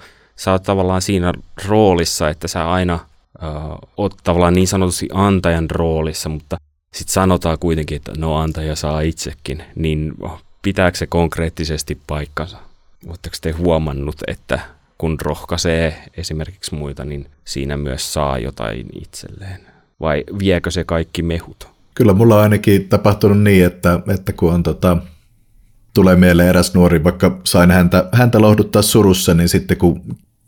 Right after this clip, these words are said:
Speaker 2: vaihtuikin osat, niin hän lohdutti minua. <laughs> Tämä, tämä tapahtui hyvin konkreettisesti ja, ja tuntui tosi ihmeelliseltä.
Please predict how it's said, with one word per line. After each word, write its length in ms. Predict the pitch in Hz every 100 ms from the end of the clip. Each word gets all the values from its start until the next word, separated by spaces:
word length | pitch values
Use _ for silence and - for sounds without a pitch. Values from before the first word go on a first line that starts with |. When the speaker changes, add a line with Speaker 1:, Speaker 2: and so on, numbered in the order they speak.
| 104
Speaker 2:
vaihtuikin 500 | 101 98 95 95 90
osat, 320 | 101 92 85
niin 120 | 87 85
hän 140 | 82
lohdutti 360 | 85 87 - 92
minua. 320 | 78 64 65 -
<laughs> 120 | - -
Tämä, 220 | 101 82 -
tämä 220 | 90 80
tapahtui 380 | 87 82 82 87
hyvin 220 | 82 76
konkreettisesti 840 | 73 73 69 67 - - - 71
ja, 120 | 76 - - - -
ja 320 | 87 80 76 - - -
tuntui 260 | 92 82
tosi 300 | 85 82 80
ihmeelliseltä. 540 | 69 73 69 64 64